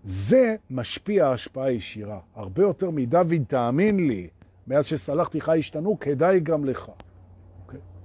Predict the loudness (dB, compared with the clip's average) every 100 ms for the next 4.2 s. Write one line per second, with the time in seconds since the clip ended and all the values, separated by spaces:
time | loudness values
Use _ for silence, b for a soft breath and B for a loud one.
0 | -20 -18 -18 -18 -14 -14 -14 -18 -18 -18
1 | -16 -18 -18 -16 -8 0 2 4 2 -2
2 | -2 0 0 -2 -6 -20 -20 -20 -10 -6
3 | -2 -2 -2 -6 -6 -16 -10 -8 -4 -4
4 | -6